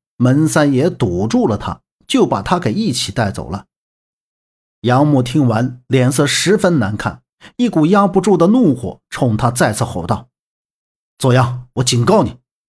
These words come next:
你这种小偷小摸的行为，以后别再给我出现，这是要坐牢的，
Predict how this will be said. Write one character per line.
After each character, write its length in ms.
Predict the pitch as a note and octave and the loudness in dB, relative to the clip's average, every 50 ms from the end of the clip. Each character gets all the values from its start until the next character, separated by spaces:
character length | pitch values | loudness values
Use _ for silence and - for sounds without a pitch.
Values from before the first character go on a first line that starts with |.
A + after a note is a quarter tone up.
| _ _ _ - | _ _ _ -8
你 120 | A#2 G#2 | -6 -4
这 140 | - - G#2+ | -2 -2 0
种 100 | A#2+ C3+ | 0 0
小 280 | D#3 - - A#2 A2+ | 0 2 0 0 0
偷 120 | - - F#3+ | 0 0 0
小 160 | - C3+ A#2 | 2 2 0
摸 140 | C3+ F3 F#3+ | 0 0 0
的 80 | F3+ | 0
行 220 | - - B2 C3 D3 | 0 0 2 2 2
为， 240 | A#2+ G#2+ - - _ _ | 2 0 -4 -8 _ _
以 100 | - C#3 | -4 -2
后 120 | - A#3 - | 0 0 0
别 220 | - D3 F#3 B3+ | 2 4 2 4
再 120 | - A#3+ - | 4 2 2
给 80 | C3 | 2
我 140 | B2+ A#2+ B2+ | 0 0 0
出 120 | - - B2 | -2 -4 -4
现， 220 | - A#2+ - - _ _ _ _ _ _ _ _ _ _ - | -4 -4 -6 -8 _ _ _ _ _ _ _ _ _ _ -6
这 80 | - B2 | -4 -2
是 140 | - - D3 | 0 2 0
要 100 | C3+ B2+ | 2 4
坐 160 | - G#3 C3+ | 4 4 4
牢 180 | G#2 F#2+ - | 2 2 0
的， 260 | - - - - - | 0 0 -2 -4 -10